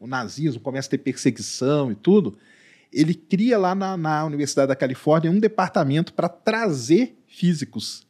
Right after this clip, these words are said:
de lá. E aí esses físicos todos meio que fogem da Alemanha.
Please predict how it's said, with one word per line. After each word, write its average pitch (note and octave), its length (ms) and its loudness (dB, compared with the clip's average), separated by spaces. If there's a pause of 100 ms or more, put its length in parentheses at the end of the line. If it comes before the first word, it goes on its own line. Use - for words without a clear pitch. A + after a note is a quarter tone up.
de B2+ 120 2
lá. G#2+ 240 0 (440)
E E3 160 2
aí E3 240 4
esses G3 300 -2
físicos F3+ 380 -6
todos F3+ 260 0
meio E3 160 -2
que F#3+ 120 -6
fogem E3 380 0
da F3+ 80 -4
Alemanha. F3+ 460 -2